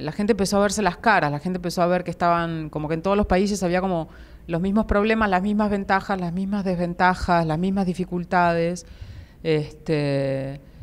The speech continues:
y, y, y me alegra ver que de a poco esos periodistas están teniendo como lugares de responsabilidad en algunos medios. Y eso está bueno, digamos, porque uno puede quejarse mucho, pero bueno, hay que ver lo que a uno hace cuando, lo que uno hace cuando uno le toca, ¿no? Tomar esas decisiones.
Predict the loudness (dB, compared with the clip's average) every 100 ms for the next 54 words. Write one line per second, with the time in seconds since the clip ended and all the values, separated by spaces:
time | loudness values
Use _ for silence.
0 | -18 -10 -6 -4 -4 -4 -4 -2 0 2
1 | 4 4 4 2 0 -2 2 2 2 0
2 | 0 0 2 2 2 0 0 0 0 0
3 | 2 0 2 2 2 0 0 0 0 2
4 | 0 0 2 2 2 -2 -2 0 0 2
5 | 2 2 0 -2 0 2 4 4 4 2
6 | 0 0 -2 -4 -4 -2 0 0 -2 -2
7 | -2 -2 -2 -2 -2 0 0 2 2 2
8 | 0 -2 -4 -4 -4 -2 2 2 4 2
9 | 2 4 2 2 2 0 0 -2 -2 -2
10 | 0 0 0 0 0 0 0 -2 0 0
11 | 0 -2 -2 -4 -2 -2 -2 -2 -4 -4
12 | -6 -6 -6 -8